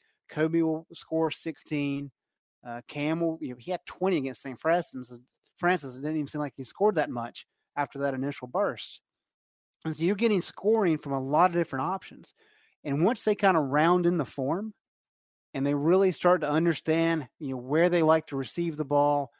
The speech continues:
how they like to, uh, catch it in transition, you know, all those types of things that, that come with playing with one another, they're only gonna get better offensively. Uh, and so I think it's a, uh, a situation where you have to like what you see offensively.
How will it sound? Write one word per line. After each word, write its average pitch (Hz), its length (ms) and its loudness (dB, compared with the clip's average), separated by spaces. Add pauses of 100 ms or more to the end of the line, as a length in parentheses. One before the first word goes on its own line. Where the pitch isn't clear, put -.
(220)
how 151 200 4
they 170 140 2
like 156 340 2
to, 135 260 -4 (340)
uh, 127 220 -8
catch 160 280 -4
it 156 100 -2
in 143 100 0
transition, 151 840 -2 (520)
you 143 80 -16
know, 143 40 -10
all 185 220 4
those 196 240 2
types 175 300 -2
of 135 80 -12
things 180 380 -2
that, 147 120 -4
that 147 140 -8
come 160 180 -2
with 143 160 -6
playing 220 200 -6
with 190 100 -10
one 127 160 -8
another, 113 280 -12 (800)
they're 226 100 4
only 233 280 4
gonna 185 140 4
get 147 240 -4
better 160 260 4
offensively. 151 680 -6 (800)
Uh, 139 220 -8
and 151 160 -6
so 156 240 2
I 151 320 4
think 202 220 -2
it's - 200 -4
a, 147 280 2
uh, 135 400 0
a 139 40 -8
situation 151 680 -2
where 139 160 -4
you 139 160 -8
have 151 340 2
to 151 80 -6
like 135 360 -2
what 147 200 -10
you 131 80 -18
see 143 220 -6
offensively. 151 680 -6